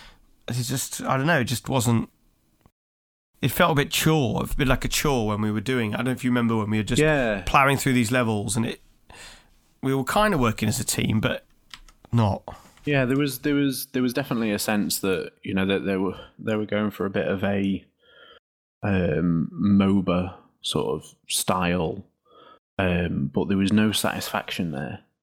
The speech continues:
Speaker 1: No.
Speaker 2: You know, it felt like you were churning things out, and there wasn't a great deal there. And then I think the unlocks and character upgrades and stuff just felt a little bit like, "Oh,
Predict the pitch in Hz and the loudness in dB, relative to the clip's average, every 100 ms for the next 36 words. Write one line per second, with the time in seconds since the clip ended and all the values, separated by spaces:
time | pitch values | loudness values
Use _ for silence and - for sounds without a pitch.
0 | - 135 135 131 90 - - 101 78 92 | -8 -2 0 2 0 -2 0 0 2 0
1 | 85 - - - 104 95 98 95 - 92 | 0 -4 -12 -6 -2 0 2 0 0 -2
2 | 90 82 87 82 82 - - - - - | -2 -2 -6 -8 -6 -4 -4 -6 -6 -6
3 | 85 - - _ - 92 90 76 80 82 | -2 -4 -6 _ -4 -2 0 0 0 0
4 | 69 80 78 - 50 50 50 73 85 85 | -2 -2 -2 0 0 2 0 0 2 2
5 | 85 - - - 82 87 85 90 85 78 | 2 2 0 -2 0 2 2 2 2 0
6 | - - - 90 82 - - 92 - 87 | -2 -4 -4 -2 -4 -2 0 0 0 -2
7 | 82 - 85 - - - - - 80 71 | -2 -2 -4 -2 -4 -2 -4 -4 -4 -4
8 | 73 - - - - - - - - 73 | -4 -4 -6 -6 -2 0 0 -2 -2 -2
9 | 73 73 - - - | 0 -2 -2 -4 -6